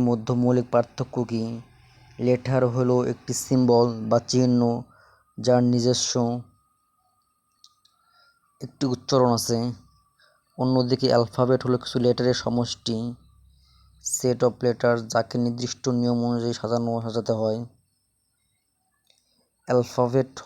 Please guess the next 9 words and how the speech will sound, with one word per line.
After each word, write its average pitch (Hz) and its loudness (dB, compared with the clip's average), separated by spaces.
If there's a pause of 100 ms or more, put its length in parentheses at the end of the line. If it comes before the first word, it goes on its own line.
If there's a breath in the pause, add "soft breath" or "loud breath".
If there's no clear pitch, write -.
অর্থ - -6 (200)
বর্ণমালা, 120 2 (1080 soft breath)
শব্দটির 120 -2
সাথে 123 2 (160)
এস 131 4 (120)
যুক্ত 127 -4
করে 123 4
কখনো 123 -2 (100)
অ্যালফাবেটস 123 0